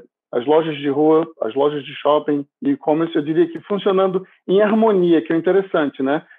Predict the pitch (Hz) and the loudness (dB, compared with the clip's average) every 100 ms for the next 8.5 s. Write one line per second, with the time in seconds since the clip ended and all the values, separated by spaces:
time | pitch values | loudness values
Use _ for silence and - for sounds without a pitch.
0 | _ - 180 196 202 180 160 185 185 143 | _ -2 -2 0 0 0 0 0 0 0
1 | 131 - - _ _ _ - 143 143 139 | -2 -10 -20 _ _ _ -4 0 2 0
2 | - - 180 185 226 185 180 170 185 135 | -4 0 2 4 2 2 0 -2 -6 -4
3 | 151 135 139 165 156 151 139 143 180 196 | -2 0 0 2 2 4 4 4 0 -6
4 | _ _ _ - 120 - 135 135 135 - | _ _ _ -10 -6 -2 0 0 -2 -14
5 | 135 135 127 156 175 196 190 _ _ _ | -10 -8 -4 -2 -2 -2 -6 _ _ _
6 | - 127 131 160 156 180 185 170 180 190 | -2 0 2 0 0 0 0 0 -2 -4
7 | - 196 190 196 196 202 202 196 196 208 | -4 -2 -2 -2 0 0 0 0 0 0
8 | 202 180 202 196 226 | 4 4 4 0 -6